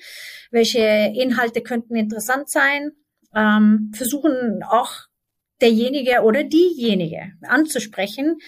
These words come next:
nach Interessen, was die vom Surfverhalten schon erkannt haben. Und, ähm, deswegen wird sehr viel über Customer Journey gesprochen, in Social Selling und auch in, in Modern Selling,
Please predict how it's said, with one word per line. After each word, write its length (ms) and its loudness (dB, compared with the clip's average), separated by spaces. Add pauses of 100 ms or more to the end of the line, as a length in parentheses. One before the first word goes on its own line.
(260)
nach 240 0
Interessen, 520 -4
was 160 -4
die 360 0
vom 180 0
Surfverhalten 680 -2
schon 300 0
erkannt 400 -2
haben. 340 -12 (600)
Und, 360 2
ähm, 420 0
deswegen 320 0
wird 140 -2
sehr 120 -2
viel 260 -4
über 560 0
Customer 380 -4
Journey 260 -2
gesprochen, 480 -4
in 220 0
Social 400 0
Selling 340 -2
und 140 -4
auch 300 -2
in, 340 -6
in 180 -2
Modern 320 0
Selling, 380 -4